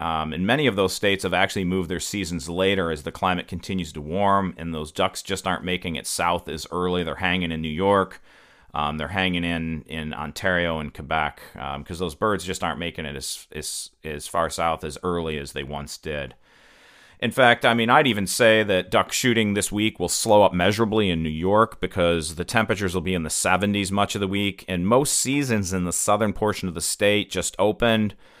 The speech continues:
um, and those ducks are ju-, just got hammered over the weekend. So they've got the disturbance factor, um, plus being warm, they're probably just not gonna move a, a,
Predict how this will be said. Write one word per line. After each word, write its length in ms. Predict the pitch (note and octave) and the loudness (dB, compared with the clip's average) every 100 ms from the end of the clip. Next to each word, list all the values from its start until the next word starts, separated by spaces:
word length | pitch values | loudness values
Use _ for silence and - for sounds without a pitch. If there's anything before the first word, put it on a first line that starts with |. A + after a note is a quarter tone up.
| - _ - | -20 _ -4
um, 300 | D#2 D#2 D#2+ | 0 0 0
and 140 | G2 G2 | -2 2
those 200 | A2+ F2+ | 2 4
ducks 320 | G2+ F2+ - | 4 4 0
are 80 | D#2+ | -6
ju-, 280 | - F#2 D#2 | -6 -6 -4
just 260 | - F#2+ | -4 -2
got 160 | E2+ C2+ | -2 -2
hammered 440 | - E2+ E2 D#2+ | -4 -2 -2 -2
over 220 | D2+ D2+ D2 | -2 -4 -6
the 80 | |
weekend. 480 | C#2+ D2 D2 D2 C#2 | -8 -10 -8 -8 -6
So 160 | - E2+ | -4 -2
they've 240 | E2 F2+ | 0 0
got 320 | - F2 D#2+ | 2 2 0
the 120 | - D#2+ | -4 -8
disturbance 520 | F2 - A#2+ A#2 - | -6 2 2 2 2
factor, 800 | A2 G#2 G2+ A2 G#2 G2 F2+ E2+ | 4 4 4 4 4 4 0 -2
um, 320 | E2+ E2 D#2+ | 0 0 -2
plus 340 | - G2 F2 | 0 2 2
being 360 | - F2+ E2+ E2 | -2 -4 -2 -2
warm, 380 | E2 F2 E2 D#2+ | 0 0 0 -2
they're 120 | E2 | -4
probably 380 | - G2 F#2 E2 | 2 2 2 -2
just 180 | D#2 - | -4 -2
not 180 | D2 - | -4 -4
gonna 120 | D2 | -6
move 240 | C#2+ C#2+ | -6 -8
a, 160 | C2+ A#1+ - | -10 -12 -8
a, 120 | D2+ | -8